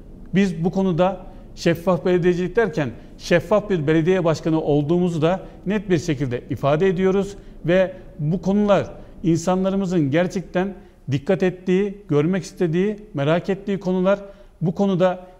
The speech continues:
şeffaf olan insanların da Afyonkarahisarlı hemşehrilerimiz tarafından takdir göreceğine de ben inanıyorum ve bu açıdan da bu tür açıklamaları önemsiyorum.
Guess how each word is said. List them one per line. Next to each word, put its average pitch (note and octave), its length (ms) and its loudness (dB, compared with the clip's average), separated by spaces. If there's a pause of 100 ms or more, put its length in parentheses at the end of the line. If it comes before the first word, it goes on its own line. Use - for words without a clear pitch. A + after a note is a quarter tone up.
şeffaf E3 520 0
olan F3 220 0
insanların F3 640 0
da C#3+ 160 0 (240)
Afyonkarahisarlı E3+ 1080 0
hemşehrilerimiz E3+ 580 -4
tarafından E3+ 500 -4 (320)
takdir D#3 340 0
göreceğine D3 460 0
de G3 180 -4
ben F#3 200 -4 (140)
inanıyorum E3+ 520 0 (340)
ve E3 340 0
bu F#3+ 160 0
açıdan F#3+ 400 -2
da C3+ 140 0 (300)
bu G3 100 0
tür G3 100 -2
açıklamaları E3+ 680 -2 (260)
önemsiyorum. C#3+ 560 -2